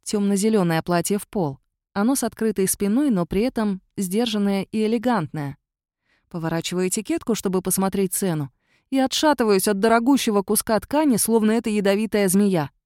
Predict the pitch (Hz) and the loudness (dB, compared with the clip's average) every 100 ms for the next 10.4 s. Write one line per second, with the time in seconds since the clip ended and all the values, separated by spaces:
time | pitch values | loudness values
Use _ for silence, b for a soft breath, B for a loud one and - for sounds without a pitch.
0 | _ _ _ _ 240 285 277 - 240 254 | _ _ _ _ 0 2 2 2 2 4
1 | 370 370 202 - _ _ _ _ 214 262 | 4 4 2 0 _ _ _ _ 2 4
2 | 285 302 269 247 269 - 415 359 208 - | 4 6 6 6 2 2 0 0 -2 -4
3 | _ _ _ _ _ _ _ _ 185 175 | _ _ _ _ _ _ _ _ -4 -2
4 | 156 - 160 165 160 170 160 160 170 240 | -2 -6 -6 -4 0 0 0 0 0 0
5 | 269 254 240 262 220 165 143 - _ _ | 2 0 0 -2 0 -2 -4 -10 _ _
6 | _ _ 320 240 247 - 240 226 214 220 | _ _ -2 2 2 2 2 4 4 2
7 | 214 247 - 226 160 160 156 165 165 165 | 2 0 0 0 0 0 0 0 2 2
8 | 185 156 - 160 143 - _ _ 190 190 | 2 0 -2 -4 -6 -10 _ _ -2 0
9 | 175 175 165 214 240 359 220 180 180 - | 2 0 0 2 2 4 4 4 0 0
10 | 233 175 147 | 0 0 -2